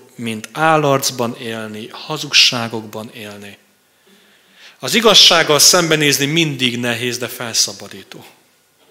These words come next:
De felszabadító. Addig gúzsba van kötve az ember élete, és aztán szabaddá válik az ember. A Biblia szerint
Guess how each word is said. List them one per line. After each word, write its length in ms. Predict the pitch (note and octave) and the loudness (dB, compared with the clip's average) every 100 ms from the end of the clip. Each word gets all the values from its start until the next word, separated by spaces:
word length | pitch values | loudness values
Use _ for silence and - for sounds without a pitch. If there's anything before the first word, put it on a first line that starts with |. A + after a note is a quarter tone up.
| _ _ _ _ - | _ _ _ _ -20
De 80 | |
felszabadító. 880 | G#2 A2 G2+ - - - - - - _ _ _ _ _ _ _ _ - - - | -16 -10 -4 -4 -4 -16 -20 -20 -20 _ _ _ _ _ _ _ _ -20 -16 2
Addig 380 | G#3 F3+ F3+ | 2 4 2
gúzsba 460 | C#3+ A3+ B3+ G#3 A#3+ | 4 6 6 6 6
van 200 | A3+ A3+ | 6 4
kötve 360 | A3+ G3+ G3+ G3+ | 2 2 4 4
az 160 | F#3 | 6
ember 340 | G3+ F#3+ F#3+ F3 | 4 4 4 6
élete, 880 | E3+ E3+ E3 - D3+ C#3+ - - - _ _ _ _ _ _ _ | 6 6 4 4 0 0 -6 -20 -20 _ _ _ _ _ _ _
és 200 | - B2 | -4 -4
aztán 260 | B2+ - B2 | -2 -6 -2
szabaddá 680 | - - A#2+ A2 A2 A2 G#2 | 0 0 -2 -10 -10 -12 -12
válik 360 | G#2+ G2 G2 | -14 -14 -16
az 160 | G2+ - | -10 -12
ember. 420 | A2 G2+ - - - - _ _ _ _ _ _ _ _ _ _ _ _ _ _ _ _ - | -12 -20 -20 -18 -20 -20 _ _ _ _ _ _ _ _ _ _ _ _ _ _ _ _ -12
A 80 | C3 | -8
Biblia 360 | G#3+ A3 G3+ | -6 2 4
szerint 600 | - F3+ E3 D#3+ E3 E3 | 6 6 6 4 2 -4